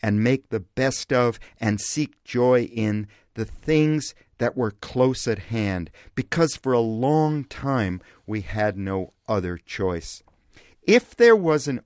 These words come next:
overriding lesson for me, it was a simple one, to treasure what was already there, to appreciate the things I already had, my friends, my work,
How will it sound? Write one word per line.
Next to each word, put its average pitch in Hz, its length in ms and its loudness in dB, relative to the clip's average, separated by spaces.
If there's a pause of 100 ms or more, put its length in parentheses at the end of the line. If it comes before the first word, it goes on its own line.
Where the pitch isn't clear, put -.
overriding 104 920 -2
lesson 98 420 -6
for - 240 -14
me, 90 500 -4 (360)
it 104 140 -10
was 113 200 -4
a 110 80 -4
simple 104 600 -4
one, 78 280 -8 (400)
to 131 80 -4
treasure 120 760 0 (200)
what 110 260 -2
was 107 220 -2 (140)
already 101 720 0
there, 92 500 -4 (240)
to 131 100 0
appreciate 127 800 -4
the 101 80 -8
things 113 420 -6
I 98 180 -6 (120)
already 98 680 -2
had, 90 520 -6 (240)
my 110 160 -2
friends, 107 580 -4
my 104 220 -2
work, 104 560 0